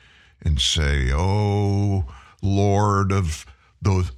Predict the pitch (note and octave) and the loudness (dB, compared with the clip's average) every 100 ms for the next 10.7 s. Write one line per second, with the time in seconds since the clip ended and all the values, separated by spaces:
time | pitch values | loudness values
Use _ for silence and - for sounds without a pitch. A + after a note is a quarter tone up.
0 | - - G#2+ A2+ G2+ G2 G2 G2+ F#2 G#2+ | -12 -4 0 0 0 0 0 0 0 0
1 | G2 F#2+ G#2 G2 - - G#2+ G2+ G2+ F#2 | 0 2 2 0 -2 -2 0 0 0 -2
2 | - G2+ G2 F2+ C#2 - _ _ E2+ G2+ | -2 0 0 -2 -4 -12 _ _ -2 0
3 | A2 D2+ - G2+ G2+ G2 G2+ E2 - G#2 | -2 -4 -2 0 0 0 -2 -2 0 0
4 | - G2 G2+ D2+ A#2+ A2 A2 G2+ - G#2+ | 0 0 -2 -2 -2 0 0 0 0 -2
5 | - - G#2 - - G#2 G2 F#2+ G2 F#2+ | -2 0 0 -2 -2 0 0 0 0 0
6 | F2+ G#2+ G2+ - F#2+ - - G#2+ G2 - | -2 -4 -4 -4 -4 -2 -2 -2 -2 -4
7 | - - - _ _ _ _ _ _ _ | -8 -10 -20 _ _ _ _ _ _ _
8 | - C#3 F#3 A#2+ B2+ A#2 B2 A2 F#3 C#3 | -6 -2 0 0 0 0 -2 -2 -2 -2
9 | D2 C2 - A#2 A2 G#2 - B2 - F#2+ | -2 -4 -4 -2 0 -2 -2 -6 -4 -4
10 | - D#3+ - G#2+ F#2 F2+ E2 | -2 -4 -2 -2 0 0 0